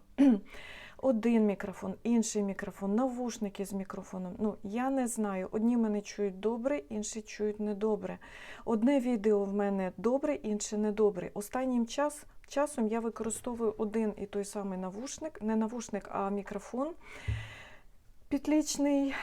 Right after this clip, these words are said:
е, провідний. І о-, с-, мені цікаво, одне відео добре чути, інше відео недобре чути. Я не знаю, чого так.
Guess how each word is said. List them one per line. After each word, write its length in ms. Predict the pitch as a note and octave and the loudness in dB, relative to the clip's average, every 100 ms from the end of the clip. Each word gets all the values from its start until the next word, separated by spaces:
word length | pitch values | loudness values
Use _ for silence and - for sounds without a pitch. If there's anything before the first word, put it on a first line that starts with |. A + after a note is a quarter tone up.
| - - - B3+ - | -6 -8 -8 -10 -6
е, 220 | A3+ A3+ | -4 -2
провідний. 840 | A3+ B3 A#3+ A#3+ A#3+ B3+ B3 A#3 A#3 - - - - - - | -2 -2 0 4 4 4 4 2 -2 -10 -20 -20 -20 -16 -2
І 200 | C4+ C4+ - | 2 2 0
о-, 100 | - | -6
с-, 460 | - - - A3 B3 | -10 -10 -4 2 4
мені 280 | B3 C4 | 6 4
цікаво, 640 | B3+ C4 B3+ B3 A3 G3 - | 2 -2 0 2 4 2 0
одне 360 | A3 A3 B3+ B3 | 0 4 4 4
відео 400 | A3+ A#3 G#3 G#3 | 2 0 4 4
добре 420 | G3+ D4 D#4 D#4 | 6 4 4 0
чути, 400 | - D#4+ D4+ D4 - | 0 -4 -4 -6 -4
інше 300 | B3+ B3 B3 | -2 -2 -4
відео 500 | A#3 A#3+ A#3+ A#3 A3+ - | -4 -4 -2 -2 -4 -2
недобре 580 | A3 A#3 G#3 F3+ F3 F3 | 0 2 0 -2 -4 -12
чути. 340 | - E3+ - - | -12 -12 -12 -8
Я 240 | G#3 A#3 | -2 2
не 140 | A3+ | 2
знаю, 320 | G#3 G3+ F#3+ F3+ | 2 -4 -6 -8
чого 320 | - F3 F3+ | -10 -10 -10
так. 300 | - B3+ | -2 -2